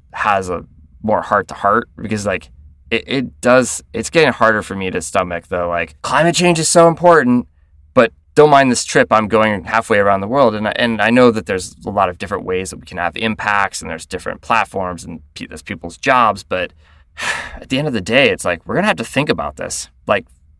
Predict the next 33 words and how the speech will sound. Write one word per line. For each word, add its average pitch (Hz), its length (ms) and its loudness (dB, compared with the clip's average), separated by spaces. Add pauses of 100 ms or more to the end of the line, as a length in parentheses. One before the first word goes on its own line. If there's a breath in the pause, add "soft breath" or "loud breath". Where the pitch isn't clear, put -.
(140)
like, 104 200 -2 (140)
you 110 100 -2
know, 104 160 0
I, 101 100 -2 (100)
I 104 120 -4
think 120 320 -4 (320)
one 117 160 2
of 113 60 0
the 101 40 -8
people - 200 -2
I 90 80 4
really 104 220 0
look 101 200 -6
up 95 120 -4
to, 98 340 -6 (100)
um, 95 260 -4
Conrad 101 420 0
Anker, 95 340 -4
who's 92 140 -10
a, 87 240 -8
a - 80 -12
very 95 180 -6
famous 90 340 -6
climber 87 300 -6
who, 90 240 -8 (200)
you - 80 -10
know, 82 40 -6
has 80 100 -10
been 101 140 -6
around 95 180 -6
the 90 60 -8
world, 90 280 -6
is, - 180 -16